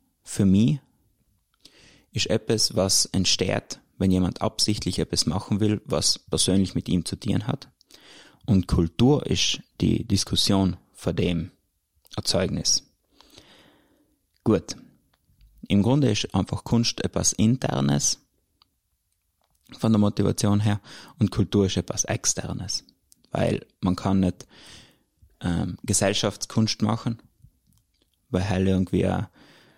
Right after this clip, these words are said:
haben sind viel zu viele Leute, die was nicht wirklich das so zusammenfassen können, dass jemand Einzelnes sagen kann, das ist meine Meinung und das ist ja so.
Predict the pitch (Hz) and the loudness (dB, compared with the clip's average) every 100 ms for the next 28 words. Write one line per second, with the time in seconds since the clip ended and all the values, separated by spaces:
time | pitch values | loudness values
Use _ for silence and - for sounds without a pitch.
0 | _ _ _ _ _ 98 92 92 92 - | _ _ _ _ _ 0 2 2 0 0
1 | 101 - 90 98 92 92 85 101 - - | 0 0 -2 0 2 2 0 -2 -6 -20
2 | _ _ _ _ _ - 90 87 90 - | _ _ _ _ _ -4 -2 0 0 2
3 | 87 - 92 92 - - - 98 - - | 0 0 -2 -2 -4 -6 -2 -2 0 2
4 | 90 - 90 90 85 - - 87 - 95 | 0 0 0 0 -2 -6 -6 -4 -2 -2
5 | - 92 90 92 87 - _ - 87 - | -4 -2 0 0 -4 -10 _ -6 -4 0
6 | 87 87 87 92 92 - - - 95 92 | 0 0 0 0 0 -2 -6 -4 -2 -4
7 | - 98 - - - _ _ 110 107 98 | -6 -10 -14 -20 -20 _ _ -2 0 -2
8 | - 90 87 92 101 104 98 - 90 87 | -2 0 0 0 0 2 0 -2 -4 -4
9 | 101 95 95 - 90 | -4 -4 -2 0 -2